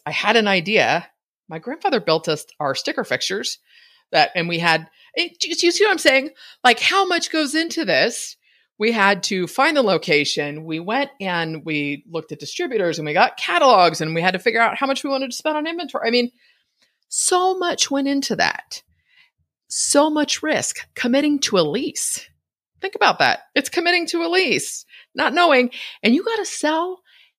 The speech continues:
a lot of paper and stickers. <laughs> Let me just say that.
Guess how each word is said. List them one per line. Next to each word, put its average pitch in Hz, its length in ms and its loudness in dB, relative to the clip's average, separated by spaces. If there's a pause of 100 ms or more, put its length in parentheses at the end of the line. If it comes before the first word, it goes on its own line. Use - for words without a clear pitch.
(100)
a 151 140 -2
lot 170 540 -2 (120)
of 220 160 -6
paper 196 440 -4
and 143 160 -10
stickers. - 1040 -2
<laughs> - 80 -4
Let - 120 0
me - 220 -6
just - 320 0
say 247 200 -4
that. - 260 -6